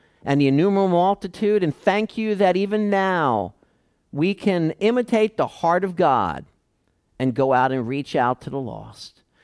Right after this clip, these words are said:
And as we are reaching out and as we are serving, may we dwell upon the perfections or attributes of God. May we pick one each day and just dwell upon the greatness of God. Prepare our hearts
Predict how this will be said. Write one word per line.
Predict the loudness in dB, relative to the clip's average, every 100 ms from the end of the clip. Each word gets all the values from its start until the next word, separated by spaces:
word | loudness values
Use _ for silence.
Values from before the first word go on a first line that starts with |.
| -4
And | 0
as | 2 2 0
we | 0
are | 0
reaching | 2 0 -2 -2 0
out | 0 2 2
and | 2
as | 2 0 0
we | 0 2
are | 2
serving, | 0 -4 -2 0 0 -2 0
may | 0
we | 0 -2
dwell | -2 -2 2 4 4 2 0 -8 _ _ _
upon | -2 0 0 2
the | 0
perfections | 0 -2 0 -2 -2 -4 -4 -2 -2
or | -4 -2
attributes | -2 -2 -6 -6 -8 -8
of | -12 0
God. | 2 2 0 -4 -6 _ _ _
May | 0 2
we | 0
pick | 0 -2 0
one | 0 2 2 2 -2 -4 -12 _ -4
each | -2 -2 -2
day | 0 2 0 -6 _ _ _ _ _ _
and | -2 0
just | 0 -2 -10
dwell | -4 0 2 2 0
upon | -2 -4 -4
the | -6
greatness | -6 -4 -4 -6 -10
of | -12 -8
God. | -6 -6
Prepare | -6 -8 -2 0 2
our | 2
hearts | 0 0 -2 -8 -14 -14